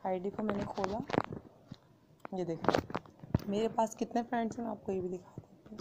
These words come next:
हूँ। ये मेरी आईडी है और तकरीबन मेरे पास दो हज़ार के करीब आते हैं ये रोज़ाना।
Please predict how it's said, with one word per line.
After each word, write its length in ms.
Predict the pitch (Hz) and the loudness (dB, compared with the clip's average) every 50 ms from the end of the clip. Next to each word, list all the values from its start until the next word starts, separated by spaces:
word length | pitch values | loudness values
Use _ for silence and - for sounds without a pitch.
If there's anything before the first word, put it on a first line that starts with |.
| - - - | -8 -8 -12
हूँ। 120 | - - - - - - - - - - - - - - - - - - - - | -18 -18 -18 -20 -20 -20 -20 -20 -20 -20 -20 -14 -12 -12 -12 -12 -18 -20 -20 -18
ये 140 | - - 190 | -12 -10 -8
मेरी 200 | 185 180 175 185 | -8 -6 -4 -4
आईडी 280 | 180 180 180 180 180 208 | -2 -2 -4 -4 -6 -8
है 180 | 214 247 269 - - - - - - - - - - - - - - - - - - - - - - - - - - - - - - - - - - - - - - - - - - - - - - - | -8 -8 -12 -14 -14 -20 -20 -20 -20 -20 -18 -14 -14 -14 -14 -16 -18 -20 -20 -20 -20 -20 -20 -20 -20 -20 -20 -20 -20 -20 -20 -20 -20 -20 -20 -20 -20 -20 -20 -20 -20 -20 -20 -20 -20 -20 -20 -8 0 2
और 160 | 254 254 254 - | 2 2 4 0
तकरीबन 540 | 247 226 - - 240 233 240 240 262 277 277 | -2 -2 0 -2 -2 0 2 4 6 6 8
मेरे 200 | 269 262 247 240 240 - | 8 6 6 4 4 6
पास 240 | 247 233 233 240 220 | 6 6 6 6 4
दो 160 | 202 233 240 | 4 4 4
हज़ार 480 | 226 226 226 202 214 208 208 214 226 233 220 - | 4 4 4 6 8 8 8 8 6 0 -4 -4
के 120 | 240 240 233 - - - - - - - - - - - - - - - - - | -4 -4 -4 -8 -14 -18 -18 -20 -20 -20 -20 -20 -20 -20 -20 -20 -20 -20 -18 -2
करीब 300 | - 220 208 214 220 220 | 0 2 4 4 6 6
आते 260 | 220 196 185 - - 185 | 6 4 4 0 -4 -6
हैं 200 | 175 180 180 180 | -4 -4 -2 -2
ये 60 | 180 | -2
रोज़ाना। 460 | 180 180 175 175 185 180 180 190 220 | -2 -4 -4 -4 -4 -6 -4 -6 -6